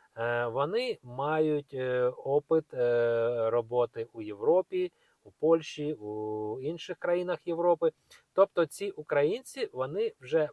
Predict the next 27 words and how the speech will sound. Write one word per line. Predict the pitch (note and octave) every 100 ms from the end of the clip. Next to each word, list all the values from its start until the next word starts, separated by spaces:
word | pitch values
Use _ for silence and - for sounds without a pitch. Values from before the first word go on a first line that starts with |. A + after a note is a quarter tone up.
| - B2+
бачили | C3 F3 - G3+ G3 G3 -
гарне | A2 B2+ D3 C#3+ B2+
життя, | B2+ C3 - F2 -
так? | B2+ - _ _ _ _ _
Вони | A2+ C3 D3 E3 B2
мають, | B2 C#3+ E3 E3 - _ _ _
е, | A#2+ B2
можливість | B2 A#2+ C#3+ E3+ E3 D3 -
порівнювати | B2+ B2+ C3+ C#3+ D3 D#3 D#3+ D#3 D#3+
життя | A2 A2+ A#2 B2 A2
в |
Європі | G#2 G#2 C#3 F3 - E3+ E3 D#3+
з | -
Канадою | - G2+ C3 D3+ D3+ D3 D3 D3 D3 D3+ A2+
і, | A2 A2 G#2+
чи | - A2 G#2+
з | G2+
якимсь | G#2 G#2 - C3+ A#2 -
іншим, | C3 C#3+ - C3 C3 - _ _ _
е, | A2+ A2+ A#2+
містом. | B2+ C3+ G#2+ - - _ _ _ _ _ _ _ _ - - - _
На | C#3 D3+ D#3
зараз | C#3+ C#3 F3 F#3+ F3+ - -
є | C#3 C#3+
можливість | B2+ A#2 C3 C#3 B2 -
для | A2+ A#2
українців | A2+ A#2 A#2 A2+ - A2+ -